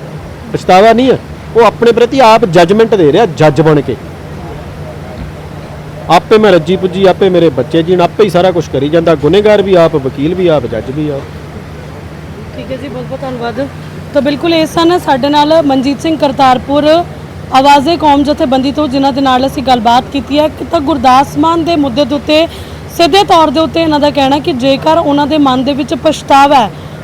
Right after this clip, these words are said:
Speaker 2: ਤਾਂ ਉਹਨਾਂ ਨੂੰ ਸਿੱਖ ਪੰਥ ਦੇ ਨਾਲ ਆ ਕੇ ਗੱਲ ਕਰਨੀ ਚਾਹੀਦੀ ਹੈ, ਗੁਰੂ ਘਰ ਜਾ ਕੇ ਨਤਮਸਤਕ ਹੋਣੀ ਚਾਹੀਦੀ ਹੈ, ਤਾਂ ਪੰਥ ਨੂੰ ਜੋ ਉਹਨਾਂ ਦੇ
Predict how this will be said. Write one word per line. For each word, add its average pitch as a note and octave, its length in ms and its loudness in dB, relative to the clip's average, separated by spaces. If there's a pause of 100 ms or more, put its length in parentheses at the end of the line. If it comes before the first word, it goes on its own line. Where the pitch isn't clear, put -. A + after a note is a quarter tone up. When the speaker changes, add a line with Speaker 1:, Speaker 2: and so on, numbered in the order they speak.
Speaker 2:
ਤਾਂ C#4+ 160 6
ਉਹਨਾਂ D#4 240 4
ਨੂੰ D#4 320 2 (440)
ਸਿੱਖ E4 280 0 (340)
ਪੰਥ D4 360 4 (560)
ਦੇ D4 200 2
ਨਾਲ C#4 340 4
ਆ C4+ 220 2
ਕੇ D4+ 340 0 (220)
ਗੱਲ B3+ 220 4
ਕਰਨੀ C#4+ 400 2
ਚਾਹੀਦੀ D#4+ 520 0
ਹੈ, D#4+ 120 4 (400)
ਗੁਰੂ D#4 240 4
ਘਰ E4 240 4
ਜਾ C#4 240 4
ਕੇ D#4+ 140 -4
ਨਤਮਸਤਕ D4 720 0
ਹੋਣੀ D#4 280 0
ਚਾਹੀਦੀ D4+ 360 2
ਹੈ, E4+ 60 2
ਤਾਂ - 180 2 (120)
ਪੰਥ D4+ 300 2
ਨੂੰ D#4+ 320 2 (380)
ਜੋ D4+ 120 4
ਉਹਨਾਂ E4 400 2
ਦੇ E4+ 160 0